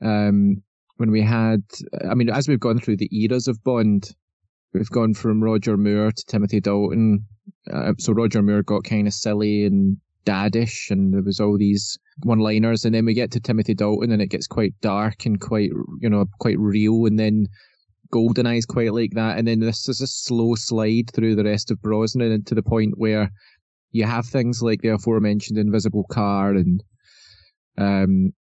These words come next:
ice palace and a big weapon made out of God knows what that reflects the sun down, and people having their, I mean,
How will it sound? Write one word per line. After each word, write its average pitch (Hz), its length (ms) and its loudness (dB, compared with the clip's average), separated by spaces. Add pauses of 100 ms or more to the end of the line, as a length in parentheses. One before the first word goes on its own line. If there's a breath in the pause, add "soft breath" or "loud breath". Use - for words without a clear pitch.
ice 107 360 0
palace 101 520 -4
and 101 140 0
a 98 80 0
big 104 260 -4
weapon 101 460 -2
made 104 180 2
out 104 220 0
of 104 120 0 (840)
God 104 200 0
knows 101 240 2
what 110 220 -2
that 110 160 -2
reflects 110 440 -2
the - 80 -4
sun 104 300 0
down, 104 380 2
and 98 140 2
people - 260 -2
having 110 240 2
their, 110 180 0
I 117 40 -2
mean, 110 200 2